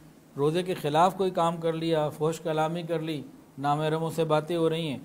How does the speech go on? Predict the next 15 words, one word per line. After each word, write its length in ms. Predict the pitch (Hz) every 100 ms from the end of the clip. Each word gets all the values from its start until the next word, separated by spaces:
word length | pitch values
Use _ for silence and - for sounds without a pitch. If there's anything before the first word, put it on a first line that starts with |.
| - - - -
तो 80 |
सब 180 | 147 190
काम 200 | 190 180
ख़त्म 260 | 160 175 185
हो 120 | 170
जाता 300 | 165 165 156
है। 80 | 147 - - - - - - - - - - - - - - - - - - - - - - - - - -
इमाम 320 | 180 208 220
रब्बानी 480 | 208 185 190 202 220
मुजद्दिद 460 | 202 165 165 190 196
अल्फसानी 500 | 170 180 180 165 196
रहमतुल्लाह 480 | 180 165 175 175 170
अलैह 140 | 160
फरमाते 460 | 147 147 143 147 185
हैं 140 | 147